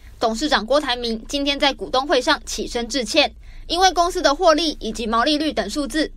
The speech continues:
不如预期，未达目标。虽然二零一七年全年的营收达新台币四点七兆元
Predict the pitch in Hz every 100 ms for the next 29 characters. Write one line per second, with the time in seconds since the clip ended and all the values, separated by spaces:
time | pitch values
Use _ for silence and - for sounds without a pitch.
0 | - 277 208 214 254 - 220 226 - 262
1 | 220 190 165 220 233 240 247 254 - -
2 | - - - 370 330 339 285 269 302 302
3 | 349 277 240 - - 240 233 226 233 233
4 | 233 294 302 202 226 262 277 240 214 262
5 | - - 214 180 - 262 233 285 202 190
6 | 202